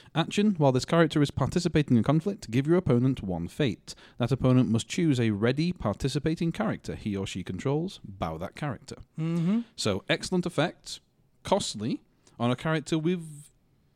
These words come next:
Speaker 1: interesting stats. I mean, she's
Speaker 2: Right.
Speaker 1: not dash two. If she was dash two, I think she'd drop straight down to the meta call.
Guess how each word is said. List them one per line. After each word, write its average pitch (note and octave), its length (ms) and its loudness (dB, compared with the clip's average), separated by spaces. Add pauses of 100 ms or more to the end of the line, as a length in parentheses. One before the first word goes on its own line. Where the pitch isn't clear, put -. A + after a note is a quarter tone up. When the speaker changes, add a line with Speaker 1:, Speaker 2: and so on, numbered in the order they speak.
(120)
Speaker 1:
interesting A2+ 600 -2
stats. - 680 -12
I - 40 -4
mean, A#2+ 160 4
she's C#3 100 4
Speaker 2:
Right. C3+ 120 2
Speaker 1:
not C#3+ 300 4
dash D3 320 -2
two. G3+ 400 0
If B2+ 100 -4
she A#2+ 140 -4
was A2 140 -2
dash B2+ 260 -4
two, D3+ 220 -2
I - 40 -2
think A2 200 -2
she'd G#2 120 -8
drop - 220 -6
straight - 300 -6
down A#2+ 160 0
to A#2+ 60 -6
the A#2+ 60 -4
meta A#2+ 200 0
call. D3 260 0